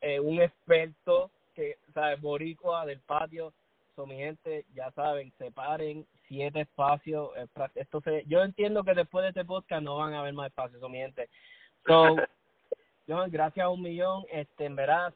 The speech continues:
Speaker 1: siempre súper agradecido, nunca dices que no, siempre tienes tiempo, así que gracias a un millón, mi gente, ya saben, Krav Maga for Concealed Carriers.
Speaker 2: Gracias a ti, hermano, a sus órdenes siempre.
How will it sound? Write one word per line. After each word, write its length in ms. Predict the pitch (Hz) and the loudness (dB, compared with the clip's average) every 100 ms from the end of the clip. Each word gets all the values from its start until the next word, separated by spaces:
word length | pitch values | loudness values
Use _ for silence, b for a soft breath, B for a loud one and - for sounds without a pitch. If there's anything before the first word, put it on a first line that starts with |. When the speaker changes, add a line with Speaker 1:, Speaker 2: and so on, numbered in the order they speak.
| - | -8
Speaker 1:
siempre 680 | 156 165 170 165 160 156 147 | -8 -6 -6 -6 -6 -8 -10
súper 240 | 156 160 | -12 -6
agradecido, 680 | 160 156 151 147 165 165 160 147 135 _ - 135 - | -6 -4 -6 -6 -8 -8 -10 -12 -20 _ -20 -20 -16
nunca 400 | 135 147 170 - 160 | -4 -2 2 4 4
dices 260 | 156 165 - | 4 -4 -2
que 120 | 143 | 0
no, 200 | 160 165 | 0 0
siempre 300 | 160 156 160 | -4 -8 -6
tienes 220 | 156 151 - | -6 -8 -8
tiempo, 600 | 156 160 160 - 160 151 - _ _ _ | -6 -6 -6 -6 -6 -6 -12 _ _ _
así 280 | 131 131 151 | -14 -10 -8
que 180 | 165 143 | -6 -2
gracias 280 | 143 147 175 | 0 0 0
a 60 | |
un 100 | 170 | -2
millón, 300 | 165 165 175 | -2 -2 -2
mi 80 | 170 | -4
gente, 180 | 180 175 | -4 -4
ya 140 | 156 | -2
saben, 240 | 170 165 156 | 0 -2 -4
Krav 260 | 156 156 | -4 -2
Maga 320 | 170 160 170 | -2 -6 -6
for 240 | 175 170 151 | -6 -8 -8
Concealed 460 | - 139 - 151 151 | -10 -14 -8 -6 -6
Carriers. 440 | 156 131 120 104 - _ _ _ _ _ _ _ _ _ _ _ | -8 -8 -8 -12 -18 _ _ _ _ _ _ _ _ _ _ _
Speaker 2:
Gracias 460 | 107 123 127 165 143 | 4 6 6 6 4
a 40 | |
ti, 80 | 139 | 6
hermano, 420 | 127 131 139 127 | 6 6 6 6
a 80 | 113 | 6
sus 100 | 127 | 4
órdenes 320 | 120 135 147 | 4 6 4
siempre. 420 | - 135 123 117 | 6 4 6 4